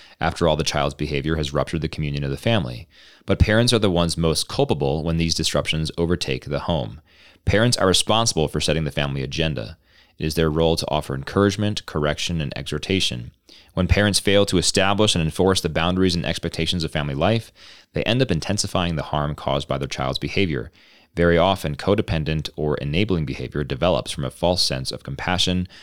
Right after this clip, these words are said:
or misplaced guilt. So you're obviously talking about families there, biological families, um, uh, or I'm not, not necessarily bi-, I mean, adoptive,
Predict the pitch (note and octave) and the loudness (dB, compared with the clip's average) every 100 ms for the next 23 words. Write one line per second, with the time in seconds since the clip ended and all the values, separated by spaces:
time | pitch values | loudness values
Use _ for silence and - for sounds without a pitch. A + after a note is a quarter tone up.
0 | - - - E2 D2+ C#2 - C2+ B1 - | -20 -14 -2 0 0 -2 -2 -4 -4 -6
1 | - - F2+ C#2 - _ _ - - - | -8 -2 0 0 -6 _ _ -16 -12 0
2 | G#2+ C#3 C#3 G#2 E2+ F2+ D#2+ - C#2+ C#2 | 4 6 6 4 2 2 0 -2 -2 -2
3 | C2 - _ _ - G2 F#2+ E2+ D2+ D2 | -2 -6 _ _ -4 0 2 0 0 0
4 | - - C#2+ C2+ F2 - - - C#2 E2+ | -4 -4 -4 -4 -6 -10 -20 -10 -2 0
5 | D#2+ D#2+ D#2+ - C#2+ D2 D2 D2+ D#2+ - | 2 2 0 -4 -4 -4 -4 -4 -2 -4
6 | - D#2+ D2 C#2 C2+ C#2+ - _ _ _ | -6 -6 -4 -4 -4 -8 -10 _ _ _
7 | - - _ - C#2 C2+ C2 D#2 D2 C#2+ | -12 -12 _ -4 -2 0 0 0 0 -2
8 | - _ _ - D2+ D2 - A1 D#2+ C2 | -6 _ _ -14 -8 -8 -8 -6 -6 -2
9 | - C2+ C2+ C2 C#2 B1+ - C#2+ C#2+ C2+ | -2 -4 -4 -6 -8 -10 -10 -8 -4 -4
10 | - B1+ B1+ | -4 -8 -10